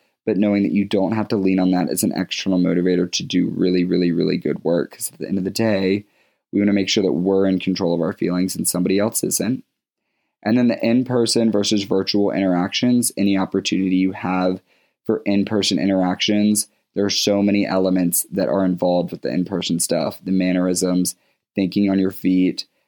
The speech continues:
having real humans interact with your personality in live time is scary, but it's so worth it because you get to have some live testing on how you describe yourself,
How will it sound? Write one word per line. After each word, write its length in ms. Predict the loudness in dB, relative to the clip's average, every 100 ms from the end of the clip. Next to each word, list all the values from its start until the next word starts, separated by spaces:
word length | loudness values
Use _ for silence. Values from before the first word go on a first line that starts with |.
| _
having 460 | -4 -2 0 0 -2
real 420 | -4 0 2 0
humans 800 | -2 0 2 2 2 2 0 -4 _ _ _
interact 520 | -2 0 2 0 -2
with 220 | -4 -4 0
your 140 | -2
personality 920 | -2 -4 0 0 2 2 2 2 0 -6 -4
in 220 | 0 2
live 320 | 0 0 -2
time 580 | -2 0 0 0 -2 -4 _ _
is 180 | -4 -2
scary, 540 | 0 0 2 2 2 2
but 200 | 0 -2
it's 140 | -2
so 200 | 0 2
worth 260 | 2 0 0
it 120 | -2
because 260 | -2 -2
you 80 | -2
get 220 | -2 -2 -2
to 140 | -2
have 240 | -2 -4 -6 _ _ _
some 320 | -2 0 2
live 300 | 2 2 0
testing 380 | 0 -2 0 -2
on 60 |
how 120 | 0 0
you 120 | 0
describe 360 | 0 0 2
yourself, 500 | 0 0 0 0 -2